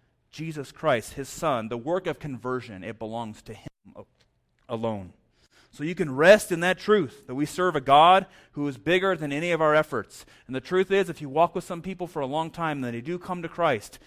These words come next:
he has been working a long time before you even enter the picture. That he is working outside of our efforts, right? The second thing, as we're resting in what God has done,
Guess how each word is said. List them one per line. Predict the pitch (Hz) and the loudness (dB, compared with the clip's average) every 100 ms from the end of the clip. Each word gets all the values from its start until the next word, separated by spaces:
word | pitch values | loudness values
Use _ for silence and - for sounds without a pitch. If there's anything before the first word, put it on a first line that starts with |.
| _ _ | _ _
he | - 214 233 | -10 -6 -2
has | 196 | -2
been | - 143 | -4 -6
working | 139 170 165 | -4 -4 -4
a | 131 | -6
long | 127 165 196 | 0 0 0
time | 185 185 143 | -2 -2 -2
before | 123 - 143 | -4 -6 -6
you | 143 | -6
even | 139 135 | -6 -8
enter | 127 131 | -8 -10
the | 120 | -16
picture. | - 98 - - _ _ _ _ | -16 -20 -20 -20 _ _ _ _
That | - 135 | -18 -6
he | 233 | -2
is | 240 165 | -2 0
working | 185 233 233 175 135 110 _ _ - | 6 6 6 0 -2 -8 _ _ 2
outside | 208 208 - 202 202 170 | 2 4 4 6 8 6
of | 156 | 4
our | 165 | 4
efforts, | 160 160 117 - - - _ _ _ _ | 4 2 -8 -16 -20 -20 _ _ _ _
right? | - 151 175 - _ _ _ _ _ _ | -4 -4 -4 -12 _ _ _ _ _ _
The | 147 | -8
second | - 233 233 - | 0 0 0 -4
thing, | 143 101 107 _ _ _ _ _ | -6 -6 -10 _ _ _ _ _
as | - 196 | 0 2
we're | 202 180 | 2 0
resting | 147 156 202 233 - - 214 | -2 4 10 10 8 -4 -4
in | 208 196 | -4 0
what | 202 160 | 2 2
God | 180 185 190 | 2 6 4
has | 202 175 | 4 -4
done, | - 170 165 120 95 | 0 2 2 -2 -8